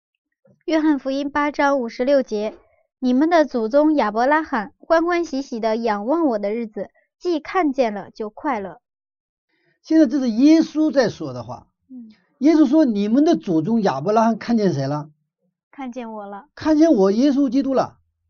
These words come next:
Speaker 2: 看见了我耶稣了。这个时候他们就什么？很快乐。哇，这个就是有一点儿，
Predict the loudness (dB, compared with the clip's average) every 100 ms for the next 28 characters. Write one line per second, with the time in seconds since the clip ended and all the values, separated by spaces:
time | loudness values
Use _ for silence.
0 | _ _ _ -2 2 4 4 0 0 0
1 | -2 0 -2 -2 _ _ -2 0 2 2
2 | 2 0 0 0 0 -2 -4 -8 _ _
3 | _ _ _ _ _ _ -2 -2 2 4
4 | 4 4 -2 -6 _ _ _ _ _ _
5 | _ -20 _ _ 0 4 4 2 2 2
6 | 0 0 0 2 4 4 2